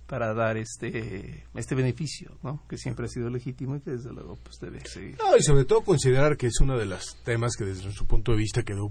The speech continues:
Speaker 2: pendiente en la ley, considerar que los importadores y exportadores,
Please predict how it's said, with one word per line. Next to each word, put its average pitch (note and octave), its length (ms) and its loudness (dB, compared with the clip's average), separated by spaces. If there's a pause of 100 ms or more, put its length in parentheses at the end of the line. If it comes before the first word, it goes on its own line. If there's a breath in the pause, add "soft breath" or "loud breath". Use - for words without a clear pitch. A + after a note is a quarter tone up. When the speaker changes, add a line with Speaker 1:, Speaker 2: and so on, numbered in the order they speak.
(160)
Speaker 2:
pendiente A2+ 500 -2
en F#2+ 120 -6
la F#2 80 -8
ley, G2+ 240 -8 (380 loud breath)
considerar E3 500 6
que B3 80 -4
los F#3 120 4
importadores A#2+ 500 4
y C3+ 40 2
exportadores, A#2+ 880 2